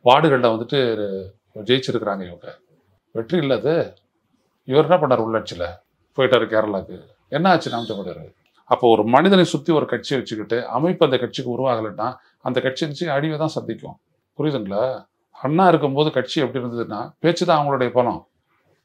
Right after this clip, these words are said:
கலைஞருக்கும் அதான், அண்ணாவுக்கும் அதான், காளிமுத்துவுக்கும் அதான், எல்லாருக்குமே அதான். ஆனா அமைப்புன்றது ஒண்ணு பலமா இருந்துச்சு. அமைப்பு இங்க எங்க இருக்கு? எதுவுமே கிடையாதுல்ல. "நான் தான் முடிவெடுப்பேன்." இவர் முடிவெடுக்கிறது என்ன அடிப்படையில முடிவெடுப்பாரு?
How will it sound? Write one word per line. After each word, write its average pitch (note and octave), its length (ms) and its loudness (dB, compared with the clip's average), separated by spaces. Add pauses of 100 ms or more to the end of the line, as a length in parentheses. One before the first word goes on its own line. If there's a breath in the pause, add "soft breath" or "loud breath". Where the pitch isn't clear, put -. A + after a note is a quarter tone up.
(220)
கலைஞருக்கும் C#3+ 540 2
அதான், C#3 200 2
அண்ணாவுக்கும் C#3 480 0
அதான், C#3 200 -2
காளிமுத்துவுக்கும் C#3 580 0
அதான், C#3 140 2
எல்லாருக்குமே C3+ 400 0
அதான். A2 260 -6 (520)
ஆனா B2 280 6
அமைப்புன்றது D#3 540 2
ஒண்ணு A2 260 -8
பலமா A2+ 280 -2
இருந்துச்சு. G2+ 400 -8 (880)
அமைப்பு E3 320 0
இங்க C3 120 -4
எங்க C#3 180 -6
இருக்கு? F#2 260 -6 (520)
எதுவுமே E3 280 -2
கிடையாதுல்ல. G#2 440 -6 (840)
"நான் C#3 160 2
தான் D3+ 140 2
முடிவெடுப்பேன்." A#2 520 -2 (440)
இவர் D#3+ 200 2
முடிவெடுக்கிறது E3 720 2
என்ன D#3+ 280 2
அடிப்படையில C3 360 -2
முடிவெடுப்பாரு? B2+ 540 -4